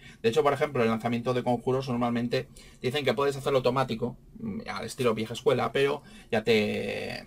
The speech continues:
dicen de que puedas intentar hacer tiradas de inteligencia o sabiduría, más que nada para comparar contra las defensas, que normalmente suelen ir contra, eh, las características de los contrarios. O sea, aquí no hay tiradas de salvación,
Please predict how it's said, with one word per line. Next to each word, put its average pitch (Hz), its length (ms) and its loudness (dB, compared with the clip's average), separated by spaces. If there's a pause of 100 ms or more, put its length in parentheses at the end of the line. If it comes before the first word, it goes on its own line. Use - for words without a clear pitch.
(100)
dicen 110 340 -2
de 98 160 -4
que 92 140 -12
puedas 92 360 -8
intentar 98 440 -8
hacer 98 580 -6 (340)
tiradas 123 840 8
de 120 40 -4
inteligencia 110 640 -2
o 113 40 0
sabiduría, 120 680 0
más - 180 -4
que 107 60 -8
nada 110 140 -2
para 113 160 -2
comparar 110 500 -4
contra 110 380 -4
las 110 100 -8
defensas, 131 420 -4
que - 60 -20
normalmente 107 400 -2
suelen 104 260 -6
ir 107 160 -4 (460)
contra, 110 600 -2
eh, 95 360 -8
las 98 160 -12
características 107 580 -4
de 104 60 -4
los 98 140 -8
contrarios. 123 680 0 (180)
O - 40 -16
sea, - 140 -14
aquí 101 120 -10
no 104 60 -8
hay 104 80 -10
tiradas 95 240 -10
de 98 60 -16
salvación, - 500 -8